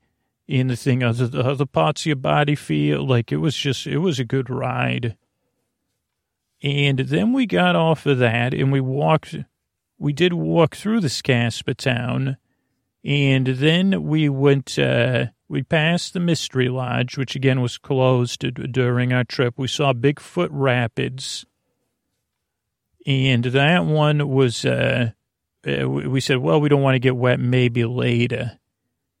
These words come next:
Then we went on a ride called Pony Express. And this is a roller coaster where you sit on, it's like a combination of a roller coaster and a carousel. You sit on a pony,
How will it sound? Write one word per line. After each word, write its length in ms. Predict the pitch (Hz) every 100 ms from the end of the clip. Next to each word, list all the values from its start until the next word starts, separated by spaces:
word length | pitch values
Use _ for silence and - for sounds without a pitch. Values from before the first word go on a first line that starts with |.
| -
Then 580 | 131 123 131 175 208 214
we 140 | 196
went 280 | 170 156 151
on 260 | 139 131 131
a 80 |
ride 320 | 120 127 127 120
called 380 | - 131 120 117
Pony 380 | - 151 160 156
Express. 1040 | 131 - - - 135 127 113 - - - - _ _ _ _ _ _ _ _ _ _ _ _ _ -
And 360 | 156 143 139 131
this 360 | 139 208 -
is 120 | 220 190
a 80 |
roller 380 | 165 143 131 131
coaster 540 | - 127 120 - - 123
where 160 | 135
you 100 | 135
sit 300 | 127 - 156
on, 180 | 147 143
it's 180 | 147 -
like 160 | 151
a 60 | 139
combination 640 | - 151 156 151 147 -
of 100 | 143
a 60 | 131
roller 360 | 131 135 135 123
coaster 440 | 156 139 - 143
and 120 | 123
a 60 | 123
carousel. 760 | - 165 175 120 - 131 123
You 120 | 123 131
sit 300 | - 180 170
on 160 | 156
a 60 | 143
pony, 720 | - 156 190 143 120 123